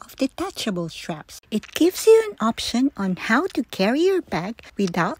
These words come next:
the straps getting in the way. The strap is also adjustable. Thus, it allows you to adjust it to your desired length. There are so many things to love about this bag, and that includes the leather pads.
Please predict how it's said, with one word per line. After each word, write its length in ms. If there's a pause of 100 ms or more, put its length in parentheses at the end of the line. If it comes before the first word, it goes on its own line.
the 100
straps 560
getting 280
in 80
the 120
way. 360 (200)
The 100
strap 460
is 240
also 400
adjustable. 840 (220)
Thus, 420
it 140
allows 500
you 240 (220)
to 140
adjust 520
it 200 (160)
to 160
your 280
desired 760
length. 400 (100)
There 240
are 140
so 240
many 220
things 480
to 100
love 400
about 400
this 260
bag, 400 (180)
and 180
that 200
includes 560
the 140
leather 420
pads. 540